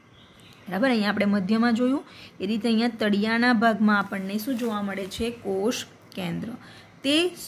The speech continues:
મુક્ત સપાટી સૂક્ષ્મ અંકુરો ધરાવી શકે છે. મુક્ત સપાટી એટલે કે એની ઉપરની સપાટી. તેના ઉપર શું ધરાવી શકે? તો સૂક્ષ્મ અંકુરો. અને આપણે જોયું છે કે કેટલાક પક્ષમાં પણ ધરાવે છે, જ્યારે કેટલાક શું ધરાવશે?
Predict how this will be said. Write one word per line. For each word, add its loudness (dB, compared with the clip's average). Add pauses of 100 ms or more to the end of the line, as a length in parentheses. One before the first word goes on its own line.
(140)
મુક્ત 2
સપાટી 2
સૂક્ષ્મ -2
અંકુરો -2
ધરાવી 0
શકે -8
છે. -12 (500)
મુક્ત 0
સપાટી 2
એટલે -2
કે -2
એની 2
ઉપરની 2
સપાટી. -8 (540)
તેના 2
ઉપર 2
શું 2
ધરાવી 4
શકે? -4
તો -6
સૂક્ષ્મ -4
અંકુરો. -4
અને -6
આપણે 2
જોયું 0
છે 0
કે -2
કેટલાક -4 (120)
પક્ષમાં 0
પણ 0
ધરાવે -4
છે, -14 (460)
જ્યારે -2
કેટલાક 0
શું 2
ધરાવશે? 0